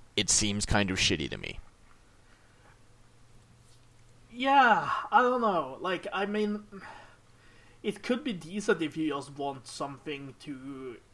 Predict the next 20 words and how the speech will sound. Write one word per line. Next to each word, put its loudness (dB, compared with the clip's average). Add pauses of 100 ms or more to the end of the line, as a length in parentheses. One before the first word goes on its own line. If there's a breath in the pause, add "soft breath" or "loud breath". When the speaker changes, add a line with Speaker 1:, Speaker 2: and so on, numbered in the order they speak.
Speaker 2:
like, -6
if -10
you -6
just -4
need -8
a -2
little 2
bit -4
more -6 (220)
last -6
hit -10
damage -4
early -8
game -12
to -12
win -12
mid -10
or -10
something. -16 (1120 soft breath)
Speaker 1:
I -4